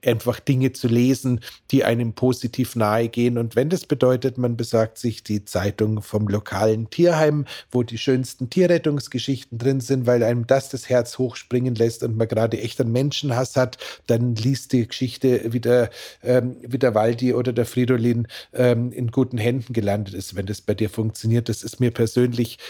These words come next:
völlig wurscht, welchen Mechanismus du da nutzt, aber einen Mechanismus zu nutzen, wäre echt wertvoll. Ähm, und natürlich, wenn's um Schlaf geht,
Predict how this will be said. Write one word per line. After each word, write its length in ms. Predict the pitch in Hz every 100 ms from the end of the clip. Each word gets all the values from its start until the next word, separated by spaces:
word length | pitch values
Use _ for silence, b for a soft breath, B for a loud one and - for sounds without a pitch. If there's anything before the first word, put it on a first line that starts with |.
| B
völlig 460 | - 120 120 - 127
wurscht, 320 | 120 - - 101
welchen 480 | 120 143 - 156 143 _ 120
Mechanismus 920 | 135 - 135 143 139 143 143 - -
du 160 | - 127
da 340 | 117 123 117 -
nutzt, 460 | 113 135 131 - 98
aber 340 | 110 117 -
einen 320 | 113 123 127
Mechanismus 640 | 123 117 117 117 - 113 -
zu 100 | 113
nutzen, 400 | 117 117 - 107
wäre 160 | 107
echt 220 | 90 - -
wertvoll. 520 | 98 - 139 135 131 B B B B -
Ähm, 500 | 127 120 120 123 - _ _ - - - - - - - 180
und 300 | 156 156 165
natürlich, 580 | 143 - 147 147 143
wenn's 260 | 135 135 -
um 260 | 131 123 113 B B
Schlaf 460 | - 120 107 120 -
geht, 420 | 127 123 117 -